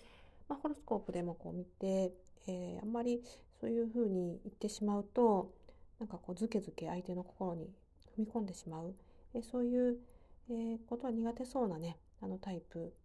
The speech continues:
まあ、いっちゃん簡単に言えば、アセンダントが魚座の人とかね。まあ、そういう人はあんまり、あの、ビシビシ言わない方がいいと思いますけど、そういうのは見極めてね、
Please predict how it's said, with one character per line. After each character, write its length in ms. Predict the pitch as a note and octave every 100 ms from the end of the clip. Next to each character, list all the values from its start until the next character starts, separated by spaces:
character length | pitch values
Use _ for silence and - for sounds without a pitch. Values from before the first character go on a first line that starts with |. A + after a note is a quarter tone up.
| - -
ま 120 | A#3+
あ、 40 | - - -
い 80 | B3+
っ 40 | B3 -
ち 80 | C#4+
ゃ 60 |
ん 80 | C#4+
簡 140 | C#4+
単 160 | C#4 C#4
に 120 | C4
言 160 | B3 B3
え 40 |
ば、 160 | A3+ G#3
ア 80 | G#3+
セ 100 | G#3+
ン 80 | G#3
ダ 100 | F#3
ン 40 |
ト 140 | F#3 E3
が 80 |
魚 180 | F3 F#3+
座 180 | G#3 G3+
の 120 | G3
人 180 | F#3+ -
と 120 | -
か 120 | -
ね。 140 | G3 G#3+ - - - -
ま 60 |
あ、 40 | A3+ -
そ 120 | A3
う 40 |
い 80 | A3
う 60 | A3+
人 180 | -
は 120 | A#3 G3+
あ 20 |
ん 100 | G3+
ま 80 | G3
り、 220 | G3+ G3 - - - - - - - -
あ 40 | G3+
の、 200 | F#3+ F#3
ビ 60 | -
シ 100 | -
ビ 80 | F#3
シ 140 | -
言 80 | F3+
わ 100 | F#3+
な 100 | G#3+
い 40 |
方 60 | F#3
が 100 | E3
い 20 |
い 20 |
と 120 | E3+
思 100 | E3+
い 40 | E3
ま 120 | E3+
す 100 | -
け 140 | -
ど、 220 | - A#3+ A#3 - -
そ 140 | -
う 40 | C4
い 0 |
う 20 |
の 60 |
は 60 | A3+
見 120 | F#3
極 220 | F#3 A3+
め 100 | G#3+
て 140 | F#3 E3+
ね、 180 | F3